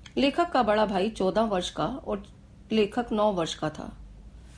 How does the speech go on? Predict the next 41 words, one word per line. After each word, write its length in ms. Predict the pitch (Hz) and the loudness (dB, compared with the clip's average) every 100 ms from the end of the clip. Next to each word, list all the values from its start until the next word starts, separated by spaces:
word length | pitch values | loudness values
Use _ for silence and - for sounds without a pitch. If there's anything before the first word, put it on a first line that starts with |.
| - - - - | -20 -20 -16 -2
लेखक 300 | 240 269 349 | 2 2 0
के 120 | 349 285 | 2 2
बड़े 260 | 220 254 | 4 4
भाई 320 | 226 202 208 | 4 2 2
साहब 400 | 233 208 196 202 - | 2 2 2 0 0
अध्ययनशील 680 | 196 233 269 262 - 156 156 | 0 2 2 2 0 -2 -2
थे, 140 | 175 - - - | -8 -10 -8 2
सारा 280 | 185 208 | 4 4
दिन 260 | 202 196 214 | 2 0 -2
किताबें 480 | 202 175 160 196 214 | 0 2 2 0 -2
खोलकर 340 | 170 151 - | -2 -2 -2
बैठे 320 | 202 165 160 | -2 -2 -2
रहते 320 | 160 151 165 - | -4 -4 -6 -6
थे। 100 | 269 - - - - - - - - | -8 -10 -16 -16 -16 -18 -20 -6 0
वे 100 | 302 | 2
पढ़ाई 420 | 262 233 247 294 | 4 2 2 0
में 140 | 302 | 0
चाहे 280 | 277 247 277 | 2 2 2
कैसे 340 | 262 190 220 | 2 0 2
भी 140 | 233 226 | 0 2
हों, 360 | 220 196 247 | 2 0 -2
लेकिन 360 | 262 214 220 208 | -2 0 0 0
बड़ा 200 | 196 226 | 2 2
होने 300 | 254 208 196 | 2 0 0
के 120 | 196 | 0
नाते 400 | 180 170 - 196 - - - - - | 0 -2 -4 -6 -8 -16 -20 -8 0
लेखक 420 | 240 247 311 - | 2 2 -4 0
को 160 | 220 | 2
डांट 360 | 226 180 190 247 - | 2 2 2 0 -2
पट-, 200 | 208 - | -4 -2
डपटने 600 | 180 185 190 - 175 190 - - - - | -2 0 -2 -2 -2 -2 -4 -14 -18 -8
और 140 | - 262 | 0 0
उस 240 | 254 320 | 2 -2
पर 160 | - 226 | 0 2
निगरानी 460 | 214 190 190 220 | 2 2 2 2
करने 320 | 247 190 185 185 | 2 2 2 0
का 240 | 180 262 - - - | -2 -4 -8 -20 -8
पूरा 220 | 254 269 254 | 2 4 4
अधिकार 420 | 196 196 185 190 | 2 2 2 0
था 60 | 190 | -2
उन्हें। 300 | 170 160 208 | -2 -4 -8